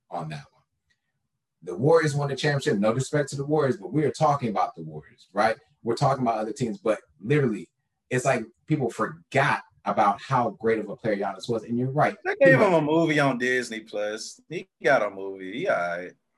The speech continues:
Speaker 1: Ah, here you go. Um, it's just Giannis got that money control. Um, but I will also say playoffs play a point of that too. Um, head-to-head matchup points, I believe, uh, actually goes to Giannis.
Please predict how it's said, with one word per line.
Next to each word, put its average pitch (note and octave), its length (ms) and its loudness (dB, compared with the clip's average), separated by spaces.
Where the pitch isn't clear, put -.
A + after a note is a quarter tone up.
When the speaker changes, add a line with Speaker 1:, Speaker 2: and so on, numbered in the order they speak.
Speaker 1:
Ah, - 580 -20
here C#3 120 -18
you C#3 220 -16
go. - 840 -14
Um, F#2 240 -2
it's F#2+ 280 -8
just G#2 200 -4
Giannis F#2+ 360 -4
got E2+ 220 -4
that D#2 160 -14
money F2+ 260 -6
control. - 460 -18
Um, A2+ 420 0
but C#3 220 4
I A#2 100 2
will B2 140 2
also C#3+ 280 2
say A#2 300 -2
playoffs A#2 600 -2
play G2 200 -2
a E2+ 100 -4
point G2 180 -6
of F2 60 -10
that F2 220 -4
too. G2 260 -6
Um, E2 580 -6
head-to-head C3 440 2
matchup A2 440 -2
points, - 680 -2
I F2 120 -2
believe, F#2 360 -6
uh, E2+ 240 -4
actually G2 340 -4
goes F2+ 340 -6
to E2 140 -14
Giannis. F2 600 -6